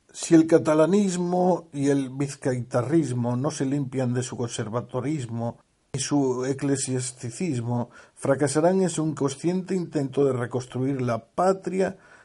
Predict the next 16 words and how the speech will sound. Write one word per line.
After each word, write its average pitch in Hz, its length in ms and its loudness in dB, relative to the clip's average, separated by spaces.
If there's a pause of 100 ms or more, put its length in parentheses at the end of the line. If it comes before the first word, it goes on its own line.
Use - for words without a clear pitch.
(120)
española 131 680 0
sobre 127 260 -2
otras 123 300 -4
bases, 110 480 -8
o 135 80 -4
mejor 139 320 0
dicho, 120 360 -10 (260)
sobre 127 340 0
las 123 180 4
viejas 147 340 2
bases, 117 380 -6
sobre 123 280 -4
sus 123 180 -10
primitivos 131 640 -2
cimientos 120 500 -4
históricos. - 760 -16